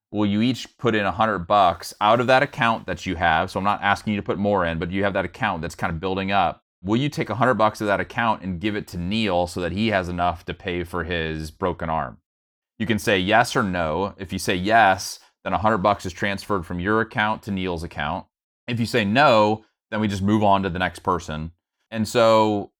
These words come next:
you know, and then we'll, we'll, we'll go until, you know, basically what we try to do is if you have a hundred dollar bill, we'll try to crowdfund up to a hundred and twenty-five dollars of that. And if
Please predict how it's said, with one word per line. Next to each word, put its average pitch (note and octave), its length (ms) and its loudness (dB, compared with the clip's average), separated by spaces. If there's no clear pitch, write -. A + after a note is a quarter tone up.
you A2 80 -6
know, G2 140 2
and G2 100 0
then G#2+ 100 0
we'll, G#2+ 300 0
we'll, F#2+ 420 -2
we'll F#2+ 140 -4
go G2+ 720 2
until, F#2+ 920 0
you G2 60 -6
know, G2 60 -2
basically B2 300 0
what G2+ 100 2
we G#2 60 0
try G2+ 200 2
to F#2 60 -2
do F#2+ 180 0
is F2+ 100 -2
if F#2 140 -6
you G#2 80 2
have G2 80 0
a F#2 80 -2
hundred G#2 180 2
dollar G2 240 4
bill, G2 340 0
we'll F2 140 -4
try F#2 240 0
to F2 160 -4
crowdfund F#2+ 600 0
up F2 200 -4
to F#2 100 -2
a E2+ 40 0
hundred F2+ 180 -2
and E2 100 -10
twenty-five F2+ 920 -2
dollars G2+ 380 2
of G2 60 -6
that. G#2+ 340 2
And F#2 100 -8
if E2+ 220 -8